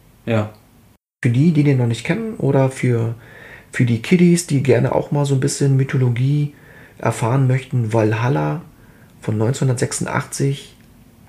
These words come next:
Speaker 2: ein, ja, ein kleines Zeichentrickmeisterwerk.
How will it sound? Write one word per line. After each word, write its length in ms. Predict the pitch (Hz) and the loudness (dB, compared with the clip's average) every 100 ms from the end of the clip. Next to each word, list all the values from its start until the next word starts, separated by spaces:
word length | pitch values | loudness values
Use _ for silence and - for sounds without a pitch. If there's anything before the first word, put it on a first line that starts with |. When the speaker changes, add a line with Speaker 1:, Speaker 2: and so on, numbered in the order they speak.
| - - - - - - | -20 -20 -20 -10 -8 -2
Speaker 2:
ein, 340 | 120 117 117 | 0 2 0
ja, 160 | 127 - | 0 -2
ein 180 | - 113 | -4 -6
kleines 680 | - - 139 147 - - - - - - - | -4 -2 -2 -2 -6 -12 -18 -20 -20 -20 -12
Zeichentrickmeisterwerk. 1200 | - 147 147 127 - - - - - - - | -6 -4 -4 -8 -8 -8 -8 -8 -8 -10 -12